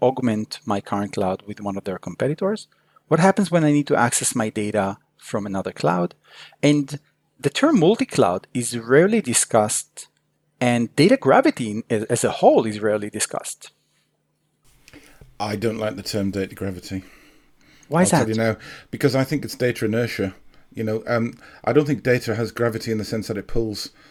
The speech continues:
Speaker 2: things in one direction. I think moving data around and accessing it is,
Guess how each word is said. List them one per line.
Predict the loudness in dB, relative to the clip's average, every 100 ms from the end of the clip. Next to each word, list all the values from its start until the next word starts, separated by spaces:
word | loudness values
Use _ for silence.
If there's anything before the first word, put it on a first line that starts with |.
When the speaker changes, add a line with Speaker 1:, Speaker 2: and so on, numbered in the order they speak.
| _ _
Speaker 2:
things | -6 -4 -4 -4
in | -4
one | -2 -2
direction. | -2 -4 -4 -10 -10
I | -10
think | -8 -8 -8 -12 _ _ _ _ -8
moving | 2 2 2
data | 0 0 0
around | 0 0
and | -2
accessing | -6 -6 -8 -8 -8
it | -8
is, | -10